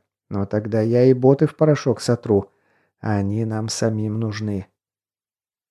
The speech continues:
Между тем, потеряв с десяток бойцов, мой десант всё же добрался до обшивки ковчега.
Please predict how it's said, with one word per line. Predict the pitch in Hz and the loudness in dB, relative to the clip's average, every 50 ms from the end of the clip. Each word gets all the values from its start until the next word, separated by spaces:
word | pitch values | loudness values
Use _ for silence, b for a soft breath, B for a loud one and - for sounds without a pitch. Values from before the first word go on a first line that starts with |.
| _ _ _ _ | _ _ _ _
Между | 131 175 214 196 160 139 127 | 2 4 4 4 6 4 2
тем, | 117 - 175 190 190 165 | 4 4 2 2 4 2
потеряв | 143 127 - 143 139 180 185 170 | 0 0 0 2 4 4 4 4
с | 143 127 | 2 0
десяток | 123 123 120 - 120 107 104 117 104 104 | 0 -2 0 0 -2 -2 0 -2 -4 -2
бойцов, | 104 107 101 101 - - 170 180 175 - - | 0 0 0 0 0 0 0 0 0 -2 -4
мой | 117 113 131 135 120 | -2 2 2 2 2
десант | 110 113 104 - - 165 180 196 190 185 - - _ | 2 -2 -4 -2 -2 0 2 2 2 0 -4 -12 _
всё | - - - 139 160 | -10 0 2 4 4
же | 180 185 | 4 4
добрался | 170 147 135 117 107 110 131 151 156 151 - 170 156 | 4 4 2 2 2 2 4 4 4 4 2 0 2
до | 135 127 120 | 2 4 2
обшивки | 117 - - - 107 110 107 - - - 117 | 2 0 -2 -4 -4 -4 -4 -4 -8 -8 -8
ковчега. | - - 123 107 - - - - 104 95 92 101 95 - | -4 -2 -2 -2 -2 -4 -4 -4 -4 -6 -6 -10 -14 -14